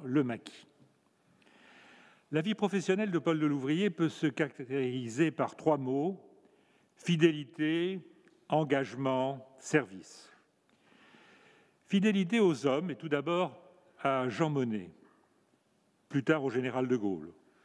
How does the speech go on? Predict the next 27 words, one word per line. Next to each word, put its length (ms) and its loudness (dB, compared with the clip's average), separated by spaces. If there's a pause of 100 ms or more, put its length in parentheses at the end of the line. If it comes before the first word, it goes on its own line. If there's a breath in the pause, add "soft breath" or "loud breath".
(400 soft breath)
Entre 280 -8
dix-neuf 260 -2
cent 140 -4
quarante-cinq 480 -4
et 60 2
dix-neuf 300 -2
cent 160 -4
cinquante-huit, 680 -4 (400 loud breath)
ces 100 -2
deux 120 2
fidélités 680 0
auraient 260 2
été 200 0
difficilement 920 -6
conciliables. 800 -6 (1400 loud breath)
Engagement. 640 0 (220)
Engagement 440 -2
pour 140 -2
la 60 2
reconstruction 640 -4
de 100 2
notre 280 0
pays 360 0
après 220 -4
dix-neuf 320 -4
cent 120 -4
quarante-cinq 760 -2